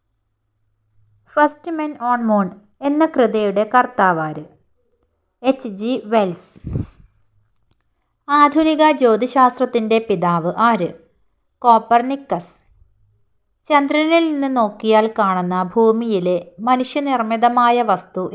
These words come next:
ഏത്? ചൈനയിലെ വൻമതിൽ. ഇന്ത്യയിലെ ആദ്യത്തെ റോക്കറ്റ് വിക്ഷേപണ കേന്ദ്രം ഏത്? തുമ്പ. ഇന്ത്യൻ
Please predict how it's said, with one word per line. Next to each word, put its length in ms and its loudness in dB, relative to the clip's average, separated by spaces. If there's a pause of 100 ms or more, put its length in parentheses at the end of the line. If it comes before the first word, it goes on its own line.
(120)
ഏത്? 180 -6 (760)
ചൈനയിലെ 640 0 (120)
വൻമതിൽ. 440 -2 (1400)
ഇന്ത്യയിലെ 460 2 (220)
ആദ്യത്തെ 440 2 (100)
റോക്കറ്റ് 500 2
വിക്ഷേപണ 500 0 (140)
കേന്ദ്രം 380 -2 (140)
ഏത്? 220 -4 (600)
തുമ്പ. 240 -2 (1600)
ഇന്ത്യൻ 300 -2